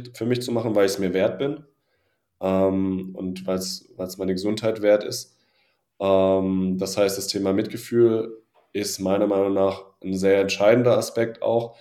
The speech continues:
in den Momenten, wo es sich so anfühlt, als würde heute auch nichts gehen. Und ich glaube, wir dürfen hier auch unterscheiden zwischen, bin ich jetzt unmotiviert oder bin ich einfach nur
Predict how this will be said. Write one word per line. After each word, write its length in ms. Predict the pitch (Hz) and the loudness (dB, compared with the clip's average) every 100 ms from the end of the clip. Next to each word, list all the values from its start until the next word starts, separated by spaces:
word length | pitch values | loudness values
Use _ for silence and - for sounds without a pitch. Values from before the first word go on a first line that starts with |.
| _ _ | _ _
in 120 | 101 | -6
den 120 | 98 | -2
Momenten, 840 | 98 95 98 104 113 113 113 113 - _ _ _ | 0 2 4 2 0 -4 -4 -4 -8 _ _ _
wo 300 | 95 95 104 | -6 0 2
es 260 | 98 - | 2 -2
sich 220 | - 98 - | -6 -6 -4
so 200 | 101 87 | -2 0
anfühlt, 800 | 101 107 - 107 107 107 107 - _ _ _ - | -2 -2 -6 0 2 2 -2 -12 _ _ _ 0
als 760 | 95 95 95 92 - - _ _ | 4 6 4 0 -6 -12 _ _
würde 280 | 101 104 104 | -2 0 4
heute 180 | 107 - | 4 4
auch 140 | 98 | 0
nichts 260 | 101 95 - | 0 -6 -2
gehen. 200 | 113 123 | 2 4
Und 100 | 110 | 4
ich 120 | 101 | 2
glaube, 140 | 107 98 | 0 0
wir 40 | |
dürfen 200 | 104 101 104 | -2 -2 -2
hier 120 | 104 | -2
auch 60 | 98 | -2
unterscheiden 480 | 101 95 101 104 | -4 0 4 4
zwischen, 600 | 104 104 98 101 95 - _ _ | 2 -4 -4 -6 -8 -16 _ _
bin 140 | 107 | 0
ich 140 | 110 113 | 2 2
jetzt 340 | 101 - - | 2 0 -4
unmotiviert 720 | 107 120 139 120 117 127 123 | 0 2 2 0 4 4 4
oder 140 | 110 101 | 0 -2
bin 160 | 98 | -2
ich 180 | 101 - | -4 -4
einfach 340 | 98 98 101 98 | -4 -2 -4 -4
nur 480 | 98 98 98 95 | -2 0 -2 -6